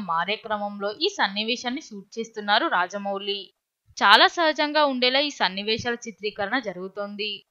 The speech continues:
దీంతో సీతారామరాజుకు ఎదురైన పరిస్థితి, రాజమౌళి చిత్రీకరిస్తున్న విధానం, రామ్ చరణ్ పడుతున్న కష్టం చిరంజీవి దంపతులను తీవ్ర ఉద్వేగానికి గురిచేశాయట.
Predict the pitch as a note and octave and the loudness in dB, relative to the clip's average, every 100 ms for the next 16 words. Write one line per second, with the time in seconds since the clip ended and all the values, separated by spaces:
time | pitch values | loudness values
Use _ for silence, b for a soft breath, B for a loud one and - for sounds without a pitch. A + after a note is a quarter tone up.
0 | _ _ _ F#3 A#3+ D4+ G#4 G#4 A#3 - | _ _ _ -4 0 2 2 0 -2 2
1 | A#3 A#3+ A#3 A3+ A3+ A3 - G#3 F3+ F#3+ | 4 4 4 4 4 2 0 0 0 -2
2 | A3 A3+ F3 F3+ - G#3 G3+ F#3 F3+ G3 | -2 -2 -4 -4 -12 -12 -8 -2 0 0
3 | B3 B3+ C#4+ D#4+ B3 A3+ A3 A3 A3 - | 0 0 0 -4 -12 -8 -8 -4 -4 -4
4 | A3 A3+ F3+ F3 F#3+ F#3+ G3 G3 _ _ | -4 -4 -6 -2 2 2 0 -8 _ _
5 | _ G3 G#3 B3+ E4 F4 E4+ A3 - B3 | _ 6 6 6 2 0 4 4 4 -2
6 | B3+ F#3+ - - G#3+ G#3+ G#3+ A#3 C4 D#4 | 2 2 2 -2 -2 -2 -2 -2 0 0
7 | D4 C4 B3 B3+ C4 D#4 G3+ F#3+ A3+ G3+ | 2 0 0 -4 -4 -6 -8 0 0 0
8 | E3+ G#3+ G#3+ G#3+ A3 C#4+ G#3+ F#3+ G#3+ G3 | -2 0 2 0 -2 -10 -10 -12 -8 -6
9 | G#3 F#3+ G3 G3 | 0 2 2 2